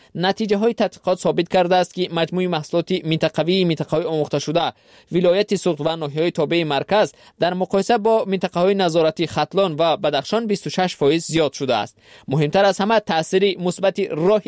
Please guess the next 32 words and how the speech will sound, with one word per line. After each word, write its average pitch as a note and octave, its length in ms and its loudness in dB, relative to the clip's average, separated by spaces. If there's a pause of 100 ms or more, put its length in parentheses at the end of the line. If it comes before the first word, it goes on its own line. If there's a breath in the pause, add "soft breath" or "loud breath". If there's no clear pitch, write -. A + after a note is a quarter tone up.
اتومبیلگرد E3+ 840 -2
دوشنبه D#3+ 500 -4
چناق E3 440 -2 (240 loud breath)
به E3 140 -2
درآمد D#3+ 480 2
و F#3 60 2
خراجات E3 500 0
بودجهٔ D#3+ 360 0
ولایت D3 380 2 (240 soft breath)
باز G3+ 260 0
هم G3+ 160 -4
بیشتر، G3 440 2
از D#3+ 220 -2
بیست D3 200 -6
و D3+ 40 -4
نه F3 120 0
تا F3+ 180 0
چهل C#3 200 0
و A#2+ 80 -8
دو C#3+ 220 2
درصد D3+ 360 0
است.» F#2+ 240 -8 (540 loud breath)
جناب B3+ 340 0
سفاروف F#3 560 2
در F#3 180 2
حال G3 200 0
این G3+ 220 0
ارقام F3 320 -4
را F#3 80 4
مثال E3 340 0
می‌آورد D3+ 360 2
که A#3+ 240 0